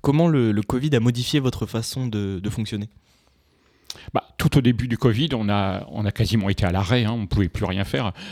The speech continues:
Speaker 2: Euh, les personnes âgées sont, euh, les pre-, les premières personnes à risque, donc pour le covid. Donc là, euh, il était hors de question de les réunir dans quoi que ce soit. Donc on a, euh, on, on, on a fait, euh,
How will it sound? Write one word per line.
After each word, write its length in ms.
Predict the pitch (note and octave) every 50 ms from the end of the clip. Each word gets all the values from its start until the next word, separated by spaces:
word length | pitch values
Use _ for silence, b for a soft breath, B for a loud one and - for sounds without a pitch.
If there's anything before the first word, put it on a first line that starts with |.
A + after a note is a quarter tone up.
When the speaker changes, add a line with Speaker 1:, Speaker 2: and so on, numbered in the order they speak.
| B B G#2
Speaker 2:
Euh, 160 | G2+ F#2 G2
les 100 | G2 G2
personnes 340 | - - - - A2+ F#2+ G#2
âgées 240 | G2 F2+ - B2
sont, 440 | - - - - G2+ G#2 G#2+ G2+ F#2+
euh, 120 | F#2 F#2 F#2
les 120 | F#2+ G2+
pre-, 260 | - - A#2 G#2 F#2+ B B B B B
les 60 | A2
premières 320 | - - A2 G#2+ A2 G#2+ -
personnes 340 | - G#2+ - - A#2+ F#2+
à 60 | F#2+ F#2
risque, 360 | F#2 C#3+ D#3 - - - G#2+ F2+ - -
donc 180 | A2+ G#2 F#2 -
pour 160 | - - G2
le 60 | F#2+
covid. 320 | F#2 - A2 F#2+ G#2 C3+ A#2
Donc 260 | F#2 G2+ F#2+ F2+ -
là, 180 | A2 A2+ G#2+ - B B B B B G#2+
euh, 120 | G#2 G#2
il 80 | G#2 G2
était 160 | G2 - A#2 -
hors 140 | A#2+ A2 G#2
de 80 | G#2
question 380 | G#2 - A2+ - - - A#2 A2+
de 80 | G2 G2
les 120 | G2+ G2
réunir 460 | F#2 G#2 G2+ F#2+ G2 G#2 A2 B2 - -
dans 280 | G2+ G2 F#2 F#2 F#2+ F#2
quoi 200 | - - F#2+ F2+
que 80 | - -
ce 80 | F#2+
soit. 220 | - - C3+ C#3 B B B B B B _
Donc 240 | - A#2 B2+ - -
on 120 | G#2+ F#2+ F#2+
a, 280 | G#2 A2+ C3+ D#3 B2
euh, 340 | G2+ F#2+ F#2+ F#2+ F#2+ G2 F#2+ - -
on, 200 | A2+ G#2 G2+ - -
on, 160 | - - A2 - _ -
on 180 | G2+ G#2+ G2+
a 60 | G2+ G2+
fait, 360 | - - - G#2 G#2+ A2 G2+
euh, 140 | F2+ F#2